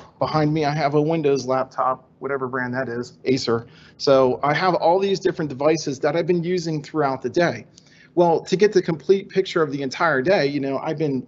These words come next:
on the iPad a little bit, on my phone a lot, on this computer a lot, my Mac, and also on the Windows computer,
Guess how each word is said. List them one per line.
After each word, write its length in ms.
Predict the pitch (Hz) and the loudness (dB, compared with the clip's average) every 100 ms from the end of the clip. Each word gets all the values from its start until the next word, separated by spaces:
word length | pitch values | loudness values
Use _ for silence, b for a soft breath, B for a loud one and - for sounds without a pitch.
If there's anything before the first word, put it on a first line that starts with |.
| - | -2
on 160 | 160 | -2
the 100 | 170 | 0
iPad 460 | 156 147 151 151 135 | -2 -2 -2 -2 0
a 20 | |
little 160 | 131 131 | 0 0
bit, 120 | 131 147 | 0 0
on 160 | 160 | 0
my 120 | 156 | 0
phone 280 | 147 151 147 | 0 0 2
a 40 | 127 | 0
lot, 380 | 123 120 123 B B B _ 160 | 0 0 -2 B B B _ 2
on 180 | 180 | 4
this 160 | 156 190 | 4 4
computer 380 | - 151 143 131 | 0 0 4 4
a 40 | |
lot, 160 | 123 127 | 4 0
my 80 | 127 | -2
Mac, 460 | 151 160 127 127 | 0 0 -2 -4
and 100 | 139 | -8
also 360 | 135 139 - 143 | -8 -8 -6 -6
on 260 | 135 127 | -4 -6
the 300 | 123 127 123 | -4 -4 -2
Windows 340 | 123 160 156 131 | 0 2 2 0
computer, 580 | 147 123 127 120 127 | -4 -2 2 2 2